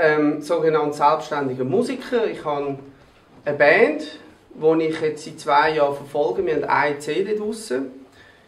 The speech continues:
Ich schreibe Musik für die Band, ich, äh, organisiere, äh, das ganze Tamtam rundherum und, ähm, ich habe zwar eine Managerin, die das sehr toll macht für mich, weil allein könnte ich das wirklich nicht,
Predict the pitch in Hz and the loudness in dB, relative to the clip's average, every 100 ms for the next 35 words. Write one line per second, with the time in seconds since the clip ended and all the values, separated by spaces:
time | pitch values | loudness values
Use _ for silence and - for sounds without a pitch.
0 | _ 127 - 165 180 160 151 196 240 254 | _ -12 -10 -6 -4 -2 0 0 0 -4
1 | - 208 214 185 170 185 185 - 147 160 | -8 -4 -2 0 0 -2 -4 -8 -10 -4
2 | 139 135 135 - 147 143 143 139 135 151 | -2 -2 -4 -4 -2 -2 -2 -4 -6 -8
3 | 139 131 131 131 131 _ _ _ _ _ | -4 -2 -2 -8 -18 _ _ _ _ _
4 | _ _ _ - - 117 117 117 - 127 | _ _ _ -20 -12 -4 -4 -4 -4 -2
5 | 135 - 127 120 - - - - - - | -2 -2 -2 -2 -4 -14 -20 -20 -20 -20
6 | _ - - - 135 135 131 143 147 190 | _ -20 -20 -8 -2 0 -2 2 2 2
7 | 160 165 160 160 175 170 165 - 147 147 | 0 0 2 2 2 0 0 2 2 2
8 | 147 139 131 131 131 139 131 131 131 120 | 0 -2 0 0 -4 -4 -6 -6 -4 -4
9 | 123 160 190 190 180 180 160 147 143 - | 0 0 0 -2 -6 -6 -6 -10 -12 -6
10 | 135 131 139 151 175 139 - - 147 151 | -6 -6 -6 -4 -2 -4 -6 -8 -8 -8
11 | - 131 117 113 143 143 131 - 123 139 | -6 -6 -4 -2 -4 -2 -6 -6 -10 -10
12 | 143 147 131 143 214 | -10 -6 -2 0 -2